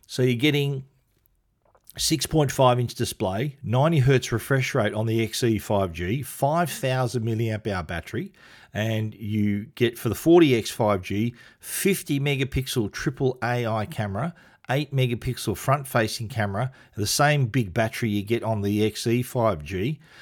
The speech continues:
uh, and you can enjoy all your, all your content on the moves. Those two phones have the T C L, the new technology, the Next Turbo display,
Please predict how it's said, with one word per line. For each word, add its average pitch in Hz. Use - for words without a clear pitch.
uh, 101
and 104
you 117
can 113
enjoy 110
all 123
your, 110
all 131
your 117
content 113
on 104
the 101
moves. 107
Those 147
two 143
phones 123
have 117
the 107
T 131
C 127
L, 117
the 110
new 135
technology, 123
the 98
Next 117
Turbo 117
display, 113